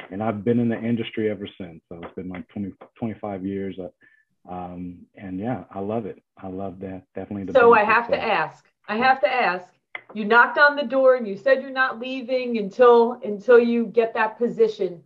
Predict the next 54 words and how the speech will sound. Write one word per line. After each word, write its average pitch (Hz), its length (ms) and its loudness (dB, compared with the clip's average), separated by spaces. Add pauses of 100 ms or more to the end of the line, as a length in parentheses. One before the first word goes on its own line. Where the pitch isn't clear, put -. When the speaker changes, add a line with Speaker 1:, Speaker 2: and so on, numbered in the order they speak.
(120)
Speaker 2:
What 277 380 4
was 330 320 4
it 254 100 -8
about 240 280 2
the 240 80 0
mortgage 254 540 -6
industry 185 560 -4
that 190 240 -2
you 220 100 -4
decided, 226 540 2
like, 190 240 0
that 220 300 0
was 220 200 2
the 196 100 -6
one 190 280 -4
that 175 160 -8
you're 185 120 -2
gonna 160 240 -10 (120)
fight 196 300 0
to 185 80 -8
get 165 220 -4
into? 170 440 -12 (580)
Speaker 1:
Well, 160 320 4
I, 127 280 0
I 120 80 -2
tell 147 220 -2
you, 110 140 0
it 131 60 0
was 123 180 0
on 127 140 2
a 117 100 0
list 127 300 -2
of, 107 260 -2
uh, 107 140 -2
people 110 260 -4
who 110 120 -4
were 110 140 -4
hiring, 98 640 -10
and, 101 360 -10
uh, 95 360 -10 (100)
you 101 80 -12
know, 92 100 -12
they 95 140 -10
said 95 120 -10
it 92 100 -12
was 92 120 -14
a - 40 -16
pro-, 98 300 -10
I 139 60 -6
didn't 139 140 -4
know 92 140 -12
anything 92 240 -12
about 85 260 -16
mortgages, 82 400 -20